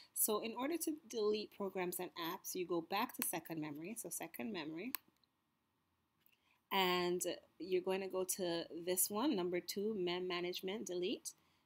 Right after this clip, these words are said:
and that's right here. Uh, and so first we're gonna check for programs, and then we, we'll check for apps. Doesn't matter which order. So programs is seven, so I go to seven. As you can see here, my calculator has no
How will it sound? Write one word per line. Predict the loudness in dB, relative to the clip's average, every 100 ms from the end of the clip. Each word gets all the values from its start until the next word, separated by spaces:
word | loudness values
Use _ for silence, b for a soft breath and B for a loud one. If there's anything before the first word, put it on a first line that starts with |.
| _
and | -4 -2 -2
that's | -2 0 0 -2 -10 -10 -8 -10
right | -12
here. | -12 -4 2 4 4 2 B B B _ _ _ _ _ _
Uh, | -2 2 2 2 0
and | 2
so | 2
first | 2 2 2
we're | 2 0
gonna | -2
check | -2 -4 -4
for | -10 -10
programs, | -4 -2 0 0 2 0
and | 0
then | 0 0
we, | -2 -2
we'll | -4 -2
check | -4 -6
for | -8 -10
apps. | -10 -8 -8 -4
Doesn't | -2 0
matter | 0 -2
which | -4 -4
order. | -8 -10 -12 -16 B B B B -2
So | 2 4 4 2
programs | 0 -2 2 2 0 -2 -2
is | 0
seven, | 4 4 4 0 0
so | 0
I | -2
go | -2 -4
to | -2
seven. | 0 2 2 2 0
As | -2 -4
you | -4
can | -6 -6
see | -4 -2
here, | -2 -4 -4
my | -6
calculator | -4 -4 -4 -4 -4 -4
has | -8 -8 -6
no | -8